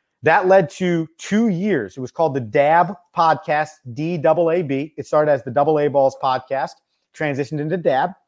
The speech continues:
And for two years, that we, we docked over, like, a hundred and twenty episodes. We turned into, uh,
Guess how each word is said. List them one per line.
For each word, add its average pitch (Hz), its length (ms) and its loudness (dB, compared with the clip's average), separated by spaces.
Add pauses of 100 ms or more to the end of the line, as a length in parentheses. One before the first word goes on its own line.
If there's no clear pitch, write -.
(540)
And 180 240 2
for 175 100 2
two 202 220 -2
years, 226 440 2
that 160 380 0
we, 160 320 -6
we 151 120 -4
docked 156 320 2
over, 160 220 2
like, 147 120 4
a 135 60 -2
hundred 175 340 -2
and 165 80 -8
twenty 165 320 -4
episodes. 135 540 -4
We 127 160 -6
turned 156 300 -4
into, 139 280 -2
uh, 123 140 2